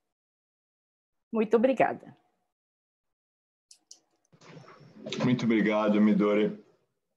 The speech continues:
Speaker 2: Eu queria reforçar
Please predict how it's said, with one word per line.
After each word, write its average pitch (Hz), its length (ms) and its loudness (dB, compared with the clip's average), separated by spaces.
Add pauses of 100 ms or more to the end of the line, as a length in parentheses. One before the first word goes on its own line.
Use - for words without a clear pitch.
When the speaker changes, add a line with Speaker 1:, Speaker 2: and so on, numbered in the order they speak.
(1600)
Speaker 2:
Eu 92 760 0 (1120)
queria 92 480 0
reforçar 98 840 -4